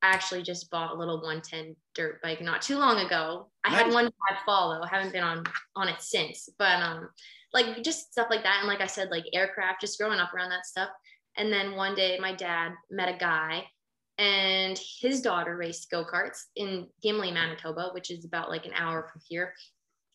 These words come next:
Speaker 1: And he's like, "Yeah, like, you should, like, come and check it out." And, like, I was always, like, racing little go-karts at, like,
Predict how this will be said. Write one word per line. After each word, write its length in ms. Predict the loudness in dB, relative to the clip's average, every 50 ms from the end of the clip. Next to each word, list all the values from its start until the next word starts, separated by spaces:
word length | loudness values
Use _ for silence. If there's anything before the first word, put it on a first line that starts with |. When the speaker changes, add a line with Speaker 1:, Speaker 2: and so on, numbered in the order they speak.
| _ _ _ _ -4
Speaker 1:
And 80 | -2
he's 120 | -2 0 0
like, 160 | 0 0 0
"Yeah, 160 | 0 0 0
like, 180 | 0 0 0 -2
you 80 | -4 -6
should, 220 | -6 -6 -8 -8
like, 160 | -8 -10 -10
come 160 | -10 -8 -8 -8
and 80 | -6 -4
check 160 | -6 -4 -2
it 60 | 2
out." 160 | 2 2 2 2
And, 80 | 0
like, 120 | -2 -4 -4 -8 _ _ _ _ _
I 80 | 2 2
was 120 | 4 6
always, 200 | 8 8 6 6
like, 140 | 6 2 2 2
racing 320 | -2 -2 -2 -4 -8 -8
little 240 | -8 -8 -8 -8 -4
go-karts 460 | -2 -4 -2 0 0 -2 -2 -2 -6
at, 120 | -6 -4
like, 140 | -4 -6 -6